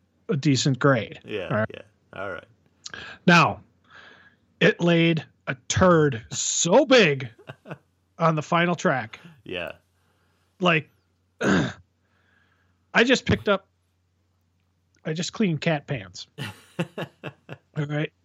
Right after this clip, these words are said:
Speaker 2: Yeah.
Speaker 1: And we have a new kitten.
Speaker 2: Okay.
Speaker 1: And the kitten's turds are as big as the kitten.
Speaker 2: <laughs> Okay,
Speaker 1: Right?
Speaker 2: yeah. Yeah.
Speaker 1: The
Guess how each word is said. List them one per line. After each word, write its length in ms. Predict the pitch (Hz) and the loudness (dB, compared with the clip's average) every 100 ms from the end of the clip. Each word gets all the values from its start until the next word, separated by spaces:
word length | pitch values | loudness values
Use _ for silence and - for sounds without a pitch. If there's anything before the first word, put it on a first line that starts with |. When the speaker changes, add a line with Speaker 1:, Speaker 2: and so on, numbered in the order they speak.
| _ | _
Speaker 2:
Yeah. 180 | - - - - | -16 -16 -16 -12
Speaker 1:
And 200 | 165 156 _ _ | -10 -10 _ _
we 100 | 180 | 2
have 140 | 196 180 | 4 4
a 40 | |
new 140 | 175 180 | 4 2
kitten. 460 | - 170 123 127 _ _ _ - | 2 -2 -2 -14 _ _ _ -12
Speaker 2:
Okay. 320 | 98 98 98 _ _ _ _ - | -10 -10 -12 _ _ _ _ -8
Speaker 1:
And 440 | 160 151 143 139 135 _ _ _ _ _ _ _ _ _ _ _ _ _ _ _ | -4 -2 -2 -4 -8 _ _ _ _ _ _ _ _ _ _ _ _ _ _ _
the 60 | 139 | -10
kitten's 360 | - 226 135 - | -2 0 -2 0
turds 400 | 190 175 139 139 | 4 4 4 0
are 60 | |
as 100 | 131 | -2
big 180 | 113 147 | -2 -4
as 100 | 131 | -4
the 100 | - | -8
kitten. 340 | 113 147 - 185 _ - | -6 -8 -8 -20 _ -20
Speaker 2:
<laughs> 160 | 202 113 - - - | -16 -16 -16 -20 -14
Okay, 300 | - - 220 | -14 -10 -6
Speaker 1:
Right? 140 | - 117 | -6 -6
Speaker 2:
yeah. 180 | 95 135 _ _ - - - | -10 -12 _ _ -20 -20 -14
Yeah. 180 | 90 - _ _ _ _ _ | -12 -14 _ _ _ _ _
Speaker 1:
The 120 | - | -6